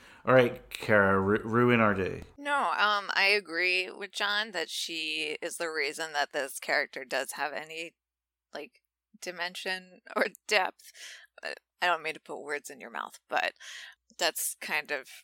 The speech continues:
Speaker 2: where it comes down to for me, which I would also say about Jean Smart's character and Ann Dowd's character. Like, those two women are, like,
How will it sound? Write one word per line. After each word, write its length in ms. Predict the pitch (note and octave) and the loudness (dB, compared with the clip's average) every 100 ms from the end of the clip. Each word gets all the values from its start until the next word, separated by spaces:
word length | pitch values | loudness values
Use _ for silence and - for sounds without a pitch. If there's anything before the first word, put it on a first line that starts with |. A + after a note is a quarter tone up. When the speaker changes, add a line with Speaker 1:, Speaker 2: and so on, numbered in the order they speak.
| _ _ - D3+ | _ _ -20 -14
Speaker 2:
where 200 | E3+ F3 | -2 0
it 60 | D3+ | 0
comes 220 | E3+ D3 | -2 -8
down 220 | - C3+ C#3+ | -6 -6 -6
to 160 | D3+ | -14
for 140 | - D3+ | -14 -10
me, 100 | D3 - - - | -8 -10 -14 0
which 200 | A#3+ A3+ | 2 6
I 220 | F3+ C#3 - | 6 6 0
would 260 | F3+ F#3 | -4 -2
also 420 | D#3+ D#3 D#3 E3 D#3+ | 2 2 2 -2 -2
say 420 | - C#3+ C#3 D3 | -2 0 -2 -2
about 440 | - D3+ C3+ C3 - | -4 -4 -4 -4 -6
Jean 280 | D3 C#3+ | -12 -12
Smart's 420 | - - F#3+ F#3 - | -12 -6 -4 -6 -6
character 720 | F#3+ E3+ E3 - D#3 D3+ D3+ | -4 -4 -4 -6 -4 -4 -8
and 240 | D3+ D3+ - | -10 -8 -8
Ann 200 | D3+ D3+ | -8 -6
Dowd's 360 | C#3+ C3+ D#3 | -4 -4 -6
character. 560 | - E3 D#3 - D#3 D#3 | -8 -6 -4 -4 -6 -4
Like, 180 | D#3+ D3 | -6 -4
those 280 | F3 F#3 F#3+ | -2 -2 -4
two 220 | - B3+ | -8 -2
women 300 | F3+ D#3+ E3+ | 0 0 -2
are, 140 | D3+ D3 | -4 -2
like, 260 | C3+ C3 | 0 0